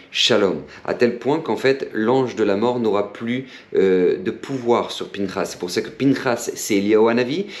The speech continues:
et Eliyahu Hanavi est monté vivant dans le ciel, il n'est pas mort. Pourquoi ? Parce que puisque toi tu as sauvé le clan Israël de la mort,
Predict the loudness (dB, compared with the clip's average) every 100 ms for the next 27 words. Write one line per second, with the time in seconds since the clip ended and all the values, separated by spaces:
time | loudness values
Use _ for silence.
0 | -2 0 2 2 2 0 0 0 0 -2
1 | -2 2 2 0 -8 -12 -8 -4 -2 0
2 | 0 2 -2 -2 2 2 2 -2 -2 -2
3 | 0 0 0 -2 -6 -16 -20 -6 -2 0
4 | 0 -2 -2 -2 -4 -16 -4 -4 -2 -2
5 | -2 0 2 2 -2 -4 -2 -2 -2 2
6 | 2 0 0 -2 -4 -6 -2 0 0 0
7 | 2 2 0 -6